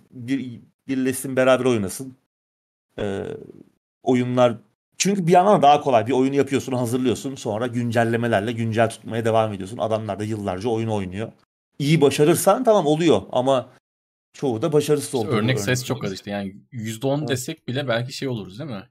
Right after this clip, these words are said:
Speaker 2: İyimser oluruz yani.
Speaker 1: İyimser oluruz, doğru.
Speaker 2: Başarılı çıkan oyun ki yüzde doksan başarısız demek neredeyse. Bakalım.
Speaker 1: Evet.
Speaker 2: Ama yani Sony bu kadar kafayı taktıysa bir şey görmüştür. Sony de sonuçta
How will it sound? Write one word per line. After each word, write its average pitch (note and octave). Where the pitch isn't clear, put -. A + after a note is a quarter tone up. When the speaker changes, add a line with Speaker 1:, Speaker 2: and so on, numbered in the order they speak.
Speaker 2:
İyimser G#2
oluruz F2+
yani. F2
Speaker 1:
İyimser C3
oluruz, A2
doğru. A2+
Speaker 2:
Başarılı G2
çıkan F#2+
oyun F2+
ki -
yüzde F#2+
doksan G2+
başarısız G2+
demek F2
neredeyse. F#2
Bakalım. B2+
Speaker 1:
Evet. A2+
Speaker 2:
Ama D#3+
yani C3+
Sony C#3
bu C3+
kadar D3
kafayı C#3+
taktıysa B2+
bir B2
şey B2
görmüştür. A2+
Sony G2
de G2
sonuçta F#2+